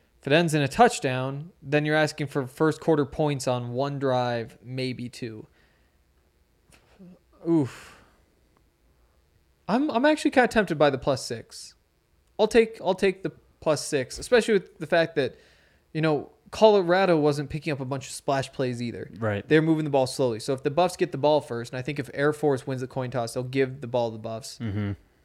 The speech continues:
Speaker 1: That's probably true both ways, so it's probably fifty-fifty. But I do think if the Buffs get the ball first, Air Force might not have enough time to score.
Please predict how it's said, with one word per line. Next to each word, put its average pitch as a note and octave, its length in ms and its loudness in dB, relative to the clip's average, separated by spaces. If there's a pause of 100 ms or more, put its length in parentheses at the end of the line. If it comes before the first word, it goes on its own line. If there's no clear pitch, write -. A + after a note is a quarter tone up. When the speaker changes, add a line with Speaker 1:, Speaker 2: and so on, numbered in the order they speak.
(100)
Speaker 1:
That's - 120 -14
probably D#3+ 220 4
true C3 220 -4
both B2 300 -4
ways, A#2 260 -6
so - 80 -12
it's B2+ 80 -20
probably C3+ 180 0
fifty-fifty. A#2+ 720 -10 (480)
But C#3+ 340 0 (140)
I D3+ 60 2
do F3 220 4
think F3+ 180 0
if C#3+ 80 -4
the C#3+ 80 -4
Buffs C#3+ 300 0
get D3+ 120 -4
the C#3+ 60 -10
ball C3+ 240 0
first, C3+ 480 -4
Air C3+ 140 -6
Force C#3 260 -2
might B2+ 160 -6
not A#2 160 -8
have B2+ 160 -6
enough A#2+ 160 -12
time A#2 240 -12
to - 60 -16
score. - 340 -14